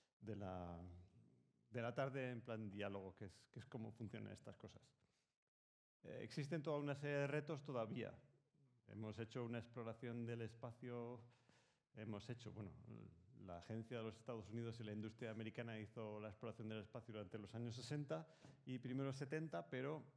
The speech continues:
mm, todas, toda aquella tecnología, pues, eh, ya no funciona, ya no, ya no existe, las empresas que fabrican esas cosas no existen. Bueno, pues, lo mismo que si ahora te quieres comprar un, un Volkswagen I Z,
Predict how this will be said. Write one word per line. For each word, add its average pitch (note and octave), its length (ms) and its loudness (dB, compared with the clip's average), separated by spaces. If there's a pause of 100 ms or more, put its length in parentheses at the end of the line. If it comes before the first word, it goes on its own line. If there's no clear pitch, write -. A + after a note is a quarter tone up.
(360)
mm, G2+ 540 -2
todas, G#2+ 540 -4
toda B2 220 4
aquella B2+ 260 2
tecnología, B2 800 0
pues, G#2 360 -6 (600)
eh, - 200 -8
ya G2+ 100 0
no G2+ 120 0
funciona, G#2+ 460 -2
ya G2+ 120 0
no, G2 220 -2
ya G#2+ 100 -2
no G#2+ 100 0
existe, A2+ 540 -2
las G2+ 300 -2
empresas A2+ 340 -2
que - 100 -8
fabrican G#2 380 -2
esas G#2 240 -6
cosas A2 320 -4
no G#2+ 60 -2
existen. G#2+ 640 -4
Bueno, F2+ 160 -6 (140)
pues, - 100 -18 (300)
lo G2+ 80 -4
mismo G#2 260 0
que G#2 80 -6
si G#2 100 -4
ahora G#2 160 2
te G2+ 120 -4
quieres A2 240 -4
comprar G#2 420 -4 (840)
un, G#2 520 0 (1160)
un A2 360 0
Volkswagen A2+ 640 0
I A2+ 80 0
Z, A#2 400 -2